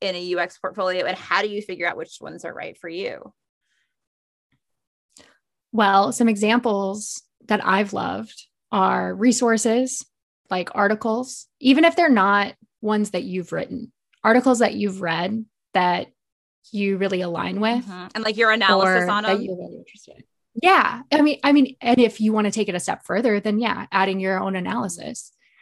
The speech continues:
Speaker 2: But I think even just in a basic sense of reposting other people's content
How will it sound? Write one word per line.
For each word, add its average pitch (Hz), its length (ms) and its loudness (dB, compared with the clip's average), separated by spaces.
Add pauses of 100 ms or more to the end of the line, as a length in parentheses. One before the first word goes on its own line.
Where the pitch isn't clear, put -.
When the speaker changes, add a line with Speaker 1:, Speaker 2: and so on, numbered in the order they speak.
(200)
Speaker 2:
But 247 80 4
I 294 100 6
think 277 300 0 (380)
even 226 640 2 (260)
just - 260 -12
in 196 160 -6
a 180 80 -8
basic 196 400 -4
sense - 320 -10
of 190 500 -8 (220)
reposting 185 520 -4
other 180 180 -4
people's - 300 -10
content - 640 -8